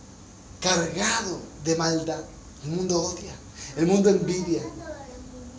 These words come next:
Cada uno de neces-, de nosotros necesita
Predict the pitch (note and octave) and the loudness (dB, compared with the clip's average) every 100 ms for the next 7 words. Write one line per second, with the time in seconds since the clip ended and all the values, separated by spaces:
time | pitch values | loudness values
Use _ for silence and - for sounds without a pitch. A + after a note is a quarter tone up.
0 | C#4 D#4+ E4 - - A3 - - - - | -16 -16 -14 -14 -14 -16 -16 -16 -16 -16
1 | - - - - - - - - - G3 | -16 -16 -16 -16 -14 -12 -10 -10 8 12
2 | G#3+ A3 A3 A3+ A3 G3+ G3 F3+ - - | 12 12 12 8 6 8 6 6 4 0
3 | - C#3+ E3 E3 - - A3+ A3+ D#3 D#3 | -6 4 8 8 8 12 10 10 6 6
4 | D3 C#3+ D3+ D3 D3 C#3+ C#3+ | 4 4 2 4 2 2 -2